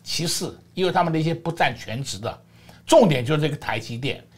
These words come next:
所以你必须要看台积电什么时候会止稳。那么今天台积电进货盘，进货盘会不会立刻止稳？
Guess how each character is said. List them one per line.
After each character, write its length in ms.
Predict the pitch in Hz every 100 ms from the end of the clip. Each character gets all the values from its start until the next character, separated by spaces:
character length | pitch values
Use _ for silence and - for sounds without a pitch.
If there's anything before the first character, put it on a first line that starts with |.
| - -
所 160 | 208
以 40 | 196
你 100 | 127
必 160 | 190
须 160 | 185 208
要 80 | 185
看 260 | - 165
台 160 | - 135
积 160 | 139
电 120 | 170 156
什 140 | -
么 100 | 123
时 60 | 175
候 80 |
会 140 | 147 180
止 340 | - - 113
稳。 580 | 202 285 - 151 147 254 - - - - -
那 160 | 202
么 600 | 247 220 208 202 202 202 190
今 200 | - 269
天 200 | 247 285
台 180 | - 156
积 140 | 151 180
电 140 | 180
进 200 | - 175
货 160 | 175 143
盘， 280 | - - - - -
进 160 | - 415
货 160 | 415
盘 180 | 339 262
会 100 | 262
不 60 | 302
会 80 | 269
立 140 | 349
刻 160 | 226 277
止 140 | -
稳？ 200 | 220 151